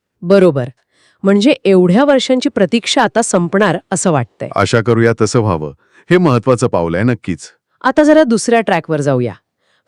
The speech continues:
Speaker 1: फॅशन आणि आपला स्थानिक व्यवसाय.
Speaker 2: अच्छा, प्राडावाला विषय.
Speaker 1: हो, प्राडा आणि कोल्हापुरी चप्पल. आठवतंय तो डिझाईनचा वाद झाला होता?
Speaker 2: हो, हो, आठवतंय.
Speaker 1: तर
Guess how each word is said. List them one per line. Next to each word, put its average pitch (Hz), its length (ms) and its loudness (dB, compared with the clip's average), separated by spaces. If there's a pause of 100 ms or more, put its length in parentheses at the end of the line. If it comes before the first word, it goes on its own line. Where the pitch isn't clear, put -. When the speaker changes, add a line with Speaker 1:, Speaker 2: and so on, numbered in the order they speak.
(100)
Speaker 1:
फॅशन 208 380 0 (240)
आणि 220 140 2
आपला 214 260 0
स्थानिक 175 440 -2
व्यवसाय. 135 400 -4 (100)
Speaker 2:
अच्छा, 101 340 -2 (300)
प्राडावाला 107 460 2
विषय. 80 340 -6 (320)
Speaker 1:
हो, 185 480 2 (400)
प्राडा 185 340 2
आणि 220 280 2
कोल्हापुरी 165 500 0
चप्पल. 127 380 -4 (520)
आठवतंय 277 500 0
तो 320 60 4
डिझाईनचा 202 560 2
वाद 156 340 0
झाला 185 260 2
होता? 214 220 -2
Speaker 2:
हो, 160 380 0
हो, 131 160 4
आठवतंय. 95 520 -2 (380)
Speaker 1:
तर 214 100 2